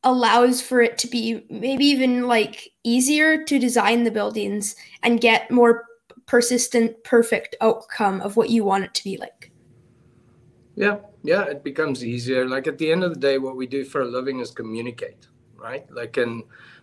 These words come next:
Speaker 2: and, uh, people used to use drawings as a, as a very important piece of that communication piece. So if you're a good communicator, whether you're good at speaking, good at, like, whatever it is, it doesn't matter.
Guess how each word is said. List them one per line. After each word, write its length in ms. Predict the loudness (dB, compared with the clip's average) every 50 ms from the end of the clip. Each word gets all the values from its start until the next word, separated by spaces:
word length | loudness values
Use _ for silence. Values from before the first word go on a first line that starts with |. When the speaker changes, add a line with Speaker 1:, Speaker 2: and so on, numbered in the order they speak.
| _ -12
Speaker 2:
and, 300 | -8 -4 -4 -2 -2 0
uh, 200 | 0 0 0 -2
people 360 | -2 -4 -4 -2 -2 -2 -2
used 260 | -2 -4 -6 -6 -8 -8
to 60 | -6
use 340 | -4 -4 -2 -4 -4 -6 -10
drawings 640 | -8 -6 -2 -2 0 0 -2 -4 -6 -10 -12 -12
as 140 | -10 -8 -8
a, 180 | -8 -8 -8 -8 -10
as 140 | -10 -8 -8
a 120 | -8 -10 -12 -12 -4
very 460 | -2 0 2 2 0 -2 -6 -14 -20 _ _ _ _ _ _ _ _ _ _ -8
important 540 | -8 -8 -4 -2 -2 -2 -2 -4 -8 -12 -8
piece 300 | -6 -4 -4 -4 -6 -10
of 120 | -10 -8 -6
that 180 | -6 -6 -6
communication 840 | -8 -10 -10 -10 -10 -12 -10 -8 -6 -6 -6 -6 -8 -10 -12 -12 -14 -16 _
piece. 240 | -20 -20 -20 -16 -10
So 140 | -8 -6 -6
if 120 | -4 0
you're 200 | 2 4 4 4
a 40 | 2
good 220 | 0 -4 -6 -6
communicator, 680 | -6 -8 -8 -8 -10 -12 -12 -6 -4 -2 0 0 0 -2
whether 200 | -4 -6 -8 -10
you're 200 | -8 -8 -10 -10
good 240 | -8 -8 -6 -4 -4
at 160 | -6 -6 -10 -16 _ _ _ _ _ _ _ _ _ _ _ _ _ _
speaking, 1000 | -20 -20 -18 -14 -12 -12 -10 -8 -6 -6 -6 -4 -6 -6 -6 -6 -8 -8 -10 -12 -10
good 180 | -8 -6 -4 -2
at, 200 | -2 -4 -4 -8 _ _ -10
like, 180 | -10 -10 -10 -12 _ _ _
whatever 380 | 0 4 4 4 4 4 0
it 100 | -2 -2
is, 260 | -2 -4 -6 -6 -8 -12
it 60 | -12
doesn't 260 | -12 -10 -10 -10 -10
matter. 300 | -12 -12 -12 -12 -14 -16